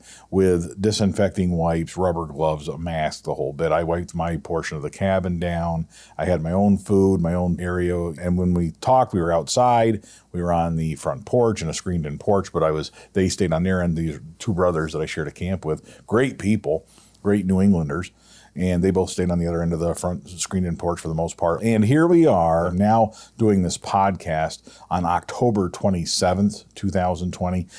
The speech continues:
So I'm actually about six weeks removed from the trip itself, five or six weeks I've been home for, five weeks or so, and completely covid-free, no symptoms whatsoever. So knock on wood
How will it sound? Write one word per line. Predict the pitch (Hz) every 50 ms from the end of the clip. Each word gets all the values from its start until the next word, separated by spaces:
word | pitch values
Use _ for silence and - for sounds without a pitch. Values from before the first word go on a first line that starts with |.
| - - -
So | -
I'm | - 123
actually | 151 156 117 107 92
about | 90 90 87 78 -
six | - - - - - -
weeks | 87 98 113 113 101 - - - _ _ _ _ _ _ _ _ _ _ -
removed | 85 82 80 82 80 76 71 -
from | - 87 80 76
the | 69 69
trip | - - - 85 -
itself, | - 69 - - - 90 85 76 67 67 - - - - - - - _
five | - 95 92 92 80
or | 80
six | - - 85 80 - -
weeks | 82 90 92 87 78 - - - - - - - - - -
I've | 78
been | 76 82 78
home | - 87 90 90 95
for, | - - 64 50 53 65
five | - - 71 78 78 71
weeks | 82 82 - 69
or | 65
so, | - 69 67 69 - _ _ _ - - - - _ _ -
and | - - 95 95 92 90 90 87 87 82 - - - _ _ _ _ _ _ _ _ _ _ _ _ _ -
completely | - - 127 113 143 165 156 139 127
covid-free, | 110 113 107 101 98 92 82 - 82 82 80 80
no | 82 85
symptoms | 82 - 78 76 - 73 71 -
whatsoever. | - - - - - - - - - - _ _ _ _
So | - - 80 78 73 71 - - - - - - - _ _ _ -
knock | 101 101 101 107 - 101
on | 90 90
wood | 85 80 78 80